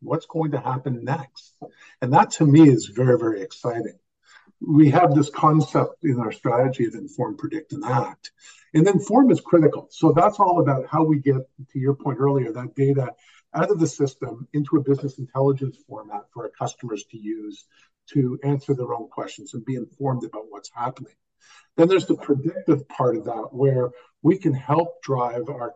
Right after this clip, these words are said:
customers through looking at intelligent nudges that tells them when to look at data,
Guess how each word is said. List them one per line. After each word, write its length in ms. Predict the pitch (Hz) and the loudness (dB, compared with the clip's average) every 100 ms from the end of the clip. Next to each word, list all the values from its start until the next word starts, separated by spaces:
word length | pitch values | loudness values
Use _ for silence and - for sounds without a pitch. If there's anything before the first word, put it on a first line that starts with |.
| - | -8
customers 520 | 131 - 135 120 107 _ | -8 -6 -6 -6 -8 _
through 420 | 127 123 117 113 - _ _ - | -4 -2 -2 -4 -8 _ _ 2
looking 420 | 147 165 160 135 | 4 4 2 2
at 380 | 120 120 123 - | 2 -2 -4 -6
intelligent 600 | 127 - 143 131 131 131 | -10 -2 0 0 -4 -2
nudges 400 | 156 156 - - | -2 -2 -6 -14
that 180 | 143 - | -16 -8
tells 260 | 143 135 | -4 -4
them 180 | 135 120 | -4 -8
when 240 | 120 135 135 | -4 0 0
to 120 | - | -2
look 240 | 110 104 104 | -8 -8 -14
at 180 | 98 | -18
data, 340 | - 98 95 | -12 -12 -14